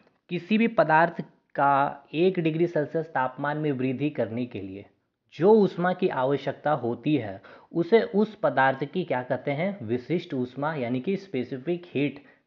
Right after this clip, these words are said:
कल हमने इसको पढ़ा था। फिर से देखिए, एक से दो डिग्री सेल्सियस हो गया, यानी एक डिग्री सेल्सियस ताप में वृद्धि हुआ, यानी कि किसी भी पदार्थ के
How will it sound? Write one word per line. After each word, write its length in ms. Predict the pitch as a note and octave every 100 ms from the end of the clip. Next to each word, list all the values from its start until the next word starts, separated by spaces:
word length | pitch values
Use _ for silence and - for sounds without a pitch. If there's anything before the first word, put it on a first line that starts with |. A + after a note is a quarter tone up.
| _
कल 180 | C3+ D#3
हमने 400 | C3+ B2 B2 D3
इसको 300 | E3+ - - E3
पढ़ा 300 | A2+ G#2+ G2+
था। 240 | - - _ _ _ _ _ -
फिर 160 | F#3
से 140 | F#3+ F#3+
देखिए, 400 | F#3 G3 F#3+ G3
एक 200 | D#3 E3+
से 140 | - F#3
दो 160 | D#3+ F3
डिग्री 240 | F3 F3+
सेल्सियस 380 | F3+ E3 E3+ D#3+
हो 60 | D#3+
गया, 120 | D#3+
यानी 260 | D3+ E3+ D#3
एक 200 | E3+ E3
डिग्री 240 | E3 F3+
सेल्सियस 300 | D#3+ D3+ F3
ताप 300 | - D3+ D3+ E3+
में 80 | D3+
वृद्धि 320 | D#3 D3+ D#3+
हुआ, 320 | C#3+ D3 D3 - _ -
यानी 380 | A2+ A#2 A#2+ D#3
कि 160 | F#3 E3+
किसी 420 | D3 C3+ - F3
भी 120 | G#3
पदार्थ 460 | G3+ C3 A#2+ A2+ -
के 360 | - A#2+ B2